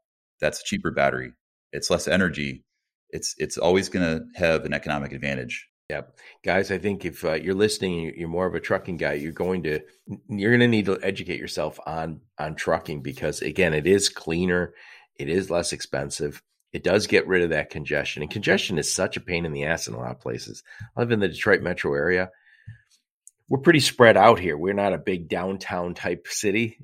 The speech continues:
Speaker 2: uh, but it's a pain sometimes when you wanna go somewhere and you're in that congestion. It'd be nice if we could move more and more stuff off to the rails.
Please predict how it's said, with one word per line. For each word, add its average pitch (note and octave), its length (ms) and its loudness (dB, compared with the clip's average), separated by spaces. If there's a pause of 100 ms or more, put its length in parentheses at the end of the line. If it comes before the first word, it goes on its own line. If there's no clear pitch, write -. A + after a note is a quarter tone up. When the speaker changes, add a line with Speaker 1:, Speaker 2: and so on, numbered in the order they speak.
(120)
Speaker 2:
uh, G2 280 0 (180)
but F#2+ 340 0
it's C#3+ 220 -4
a E3+ 60 -2
pain C3 600 -2
sometimes D#2+ 540 -6
when E2+ 100 -10
you F2 80 -6
wanna F#2 200 -2
go F#2 160 -2
somewhere G2 340 -4
and F2 100 -4
you're D#2 120 -6
in F2 100 -8
that D#2+ 220 -6
congestion. F#2 600 -6 (460)
It'd A#2 100 -6
be A#2+ 100 0
nice A#2 260 2
if - 60 -12
we G2 100 -2
could F#2+ 160 -6
move G#2 200 -4
more G2+ 240 0
and G2+ 200 -4
more G2+ 180 -2
stuff - 340 -6
off G2+ 260 -4
to G2+ 60 -8
the E2+ 120 -4
rails. A2 460 -4